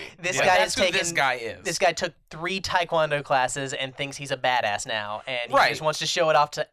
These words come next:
Speaker 1: literally everyone he can.
Speaker 2: But again, there's, there's small things that are off-putting, like maybe the way that he says something, or the way that the dad doesn't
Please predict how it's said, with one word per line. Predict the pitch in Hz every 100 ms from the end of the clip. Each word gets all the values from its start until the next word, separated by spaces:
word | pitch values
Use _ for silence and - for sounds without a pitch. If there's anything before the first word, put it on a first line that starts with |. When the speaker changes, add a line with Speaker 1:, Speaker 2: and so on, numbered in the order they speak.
| _
Speaker 1:
literally | 175 165 175 180 165 147 143
everyone | 123 123 123 120
he | 117
can. | 113 - - _ - _
Speaker 2:
But | 208
again, | 214 247 180 127 160
there's, | 175 180 165
there's | 170 185 180 156 - -
small | - - - 220 226
things | 226 208 180
that | 165
are | 160
off-putting, | 151 - - 117 107
like | 110 131
maybe | 147 175 185
the | 170 151
way | 151
that | 143
he | 135
says | 127 131 123
something, | 127 110 120 120 - -
or | 175 180
the |
way | 175 202 208
that | 190
the | 165
dad | 160 156 156 147 131
doesn't | 147 151 147 139